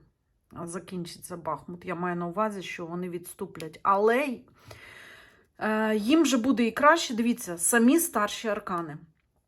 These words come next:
Мах, сонце, і, е, смерть, і, е, вежа. Це карти показують, що вони, м, якщо вони не відступлять, вони абсолютно всі поляжуть.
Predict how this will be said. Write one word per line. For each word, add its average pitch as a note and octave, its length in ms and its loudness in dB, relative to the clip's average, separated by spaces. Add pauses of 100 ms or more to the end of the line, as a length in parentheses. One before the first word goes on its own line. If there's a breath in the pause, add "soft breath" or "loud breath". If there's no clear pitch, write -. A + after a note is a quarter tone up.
(520)
Мах, F3+ 440 2 (120)
сонце, F3 680 -4 (520)
і, F#3 380 -6
е, - 300 -6
смерть, G3+ 680 -4
і, G3 300 -10
е, F#3 120 -12 (680)
вежа. E3 420 -6 (760 loud breath)
Це A#3 220 4
карти B3+ 400 2
показують, A3+ 640 0
що A#3 220 2
вони, A3 520 0 (320)
м, G3+ 720 -6 (140)
якщо A3+ 520 4
вони G3+ 320 2
не F#3+ 340 0
відступлять, B3 680 -6
вони G3+ 400 -4
абсолютно G#3 680 -4
всі A#3+ 280 -10
поляжуть. D3+ 680 -8